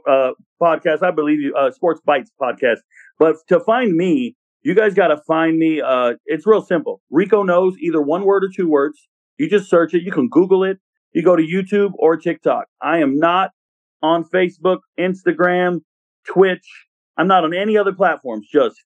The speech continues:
Facebook and TikTok. And, uh, Rico Knows, you'll, you'll know when you find me 'cause I'm just talking, just trying to impart knowledge on the world.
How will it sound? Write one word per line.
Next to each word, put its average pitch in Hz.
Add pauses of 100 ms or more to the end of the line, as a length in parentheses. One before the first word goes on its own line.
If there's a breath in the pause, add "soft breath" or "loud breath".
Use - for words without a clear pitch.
Facebook 196 (180)
and 147
TikTok. 123 (420)
And, 127
uh, 120
Rico 170
Knows, 180
you'll, 151
you'll 165
know 170
when 165
you 165
find 135
me 117 (300)
'cause 120
I'm 135
just 147
talking, 135
just 127
trying 131
to 127
impart 131
knowledge 131
on 139
the 147
world. 113